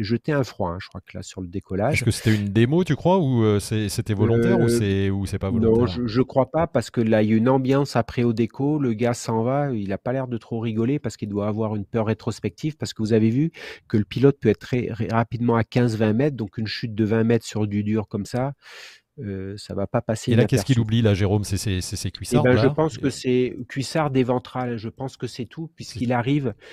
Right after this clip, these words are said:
Speaker 1: à s'enlever complètement de la, de la sellette, j'imagine, parce qu'avec une ventrale, euh, ça va frotter ou ça va se bloquer au niveau de son cou, peut-être, et cetera. Il, il, il aurait peut-être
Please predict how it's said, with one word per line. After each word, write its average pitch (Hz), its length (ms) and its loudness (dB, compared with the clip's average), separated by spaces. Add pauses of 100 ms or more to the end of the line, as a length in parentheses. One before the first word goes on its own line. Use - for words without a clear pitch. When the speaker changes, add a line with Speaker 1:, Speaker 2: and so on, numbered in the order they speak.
(200)
Speaker 1:
à 110 120 2
s'enlever 123 420 2
complètement 120 560 0
de 113 80 0
la, 104 340 2
de 107 120 -2
la 110 120 4
sellette, 104 520 -2
j'imagine, 117 680 2
parce - 220 -6
qu'avec 117 380 0
une 127 120 -2
ventrale, 123 680 -2 (480)
euh, 104 200 0
ça - 180 -2
va 113 140 2
frotter 139 600 -2 (120)
ou 117 100 -6
ça 110 140 -6
va 110 140 -2
se 101 80 -8
bloquer 113 360 -2
au 123 60 2
niveau 110 260 -2
de - 60 -18
son 110 280 -6
cou, - 280 -10
peut-être, - 480 -8
et 107 80 -8
cetera. 117 380 -4
Il, 127 80 0
il, 113 340 -4 (380)
il 117 180 -4
aurait 113 180 0
peut-être 113 360 -4